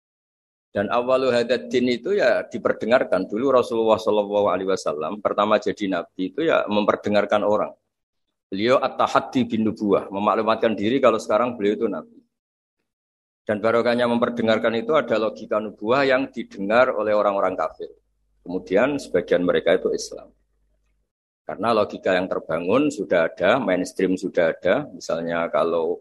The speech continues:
problem banyak, resiko banyak, ya Tuhannya harus banyak. Maka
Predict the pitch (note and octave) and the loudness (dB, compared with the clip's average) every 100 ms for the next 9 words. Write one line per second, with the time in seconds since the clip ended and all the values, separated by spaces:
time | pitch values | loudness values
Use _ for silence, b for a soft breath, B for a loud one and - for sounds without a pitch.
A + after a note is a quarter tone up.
0 | - _ - F2+ - F2 E2 E2 D2+ F2 | -12 _ -4 -4 -2 -6 -2 -2 0 2
1 | - - F2+ F#2 - F2+ - C#2 F2+ A#2+ | 2 2 -2 -6 0 0 2 -2 0 0
2 | G2 E2+ F#2 E2 G#2 A2 F#2+ - A#2+ - | 2 0 -2 -2 4 4 2 0 -2 -2
3 | - _ _ _ _ _ _ _ _ _ | -10 _ _ _ _ _ _ _ _ _
4 | _ _ - D#2 | _ _ -10 -2